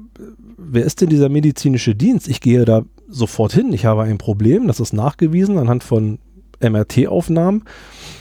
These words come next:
Wie kann denn dieser medizinische Dienst jetzt entscheiden, ich bin wieder arbeitsfähig? Ja, das wissen sie auch nicht, anhand welcher Unterlagen das also entschieden wurde, aber die Möglichkeit gibt es halt. Und die Krankenkasse erklärte mir also auch gleich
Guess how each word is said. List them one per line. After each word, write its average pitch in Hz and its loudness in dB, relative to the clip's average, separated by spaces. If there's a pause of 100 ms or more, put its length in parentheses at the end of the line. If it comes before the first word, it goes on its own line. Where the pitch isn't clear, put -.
(220)
Wie 110 -2
kann 123 0
denn 147 2
dieser 127 2
medizinische 120 -2
Dienst 160 -4
jetzt 143 0
entscheiden, 156 0
ich - -8
bin 123 0
wieder 113 0
arbeitsfähig? 156 0
Ja, 175 2
das 131 -6
wissen 127 -4
sie 113 -2
auch 180 -2
nicht, 190 -2
anhand 143 0
welcher 135 0
Unterlagen 127 2
das 120 0
also 107 0 (800)
entschieden 151 0
wurde, 147 4 (380)
aber 127 2
die 113 2
Möglichkeit 131 0
gibt 170 0
es - -2
halt. 101 0
Und 101 -4
die 110 -4
Krankenkasse 147 -2
erklärte 120 0
mir 151 0
also 120 2
auch 117 -6
gleich 113 0